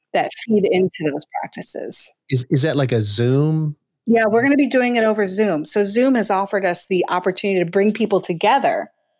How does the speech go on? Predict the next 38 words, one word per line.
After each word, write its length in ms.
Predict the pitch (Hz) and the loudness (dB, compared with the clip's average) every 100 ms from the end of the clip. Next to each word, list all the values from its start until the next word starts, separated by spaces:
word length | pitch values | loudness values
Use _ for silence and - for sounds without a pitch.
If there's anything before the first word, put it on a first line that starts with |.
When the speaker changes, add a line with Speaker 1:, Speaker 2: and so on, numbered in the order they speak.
| _ _ | _ _
Speaker 1:
that 440 | 190 180 160 - - | -2 2 2 0 -2
typically 400 | 226 202 208 170 | -2 -2 0 2
would 120 | 170 | 2
have 200 | 180 160 | 0 -2
a 20 | |
hard 320 | 151 160 151 | 0 0 -2
time 540 | - 160 151 156 165 - 196 | -4 -2 -2 -4 -8 -14 -8
getting 340 | 180 202 175 151 | -2 2 2 0
together 460 | 175 165 151 147 | -2 -2 -2 -2
in 100 | 151 | -4
a, 100 | 160 - | -6 -6
in 80 | 160 | -8
a 60 | |
conference 580 | - 165 160 - 147 - | -4 -6 -4 -8 -8 -4
room. 200 | 71 196 _ _ _ _ _ _ _ _ _ _ _ - | -6 -8 _ _ _ _ _ _ _ _ _ _ _ -4
Speaker 2:
What 200 | 190 214 | 0 2
are 60 | 294 | 4
you 120 | 320 | 4
hearing 320 | 220 220 220 | 2 2 0
from 220 | - 180 | 0 -2
pediatricians? 880 | 160 175 160 139 - 147 160 98 90 | 0 0 2 0 0 0 0 -4 -2
I, 220 | 117 131 | -2 0
I, 60 | 151 - | -2 -2
I 120 | 139 | 0
th-, 140 | 156 131 | 0 0
by 120 | 123 | 2
the 60 | |
way, 120 | 117 113 | 2 2
I 40 | |
just 220 | 110 - | -2 -8
think 140 | 127 113 | -6 -4
that's 160 | 101 | -2
a 60 | - | -4
fabulous 800 | - - 127 113 107 98 92 98 | -10 -6 -2 -2 -2 -8 -8 -8
idea. 440 | 95 92 95 85 | -8 -6 -6 -6
That 160 | 107 107 | -6 -6
is 320 | 85 - - _ _ _ _ - | -6 -8 -12 _ _ _ _ -10
so, 680 | - - 127 120 113 104 | -6 -2 0 0 0 -4